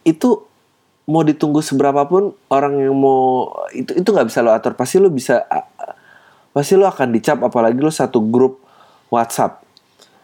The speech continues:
Kecuali, <laughs> coba lo te-, <laughs> lo kalau habis nembak bakal bilang gitu ya, "Sekarang kalau kamu terima aku, kita harus keluar dari grup nggak? Apa lo mau,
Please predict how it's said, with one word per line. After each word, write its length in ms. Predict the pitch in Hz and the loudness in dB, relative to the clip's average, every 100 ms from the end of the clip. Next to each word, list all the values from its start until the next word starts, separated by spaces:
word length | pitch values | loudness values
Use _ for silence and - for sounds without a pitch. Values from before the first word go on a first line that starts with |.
| _ - | _ -20
Kecuali, 400 | - 123 139 147 - - - - - 214 - - 190 196 202 202 | -4 0 0 0 -6 -8 -12 -16 -4 -4 -4 -18 -12 -8 -8 -6
<laughs> 1300 | 185 170 - - _ _ _ _ _ _ _ _ _ | -8 -10 -14 -20 _ _ _ _ _ _ _ _ _
coba 160 | 151 147 | 0 2
lo 140 | 165 165 | 2 2
te-, 160 | 127 - - - | 0 -2 -6 -6
<laughs> 240 | - 202 175 | -2 0 0
lo 80 | 185 | 2
kalau 200 | 143 131 | 4 4
habis 240 | 127 131 | 2 0
nembak 320 | 131 127 175 123 | 0 0 0 0
bakal 180 | 113 110 | 0 0
bilang 120 | 117 | 0
gitu 120 | 123 107 | -2 -4
ya, 20 | - - - - _ - | -6 -20 -20 -20 _ -6
"Sekarang 320 | 131 156 175 | -2 -2 0
kalau 160 | 135 127 | -2 0
kamu 320 | 120 123 117 | 0 0 0
terima 240 | 120 117 | 0 0
aku, 160 | 120 156 | -2 -2
kita 240 | 170 180 | 0 -2
harus 160 | 156 - | -2 0
keluar 240 | 127 127 | 0 2
dari 240 | 120 120 113 | 2 0 2
grup 240 | 147 156 | -2 0
nggak? 160 | - - | -2 0
Apa 160 | 143 | 0
lo 240 | 151 160 151 | 2 0 0
mau, 240 | 151 147 | 0 0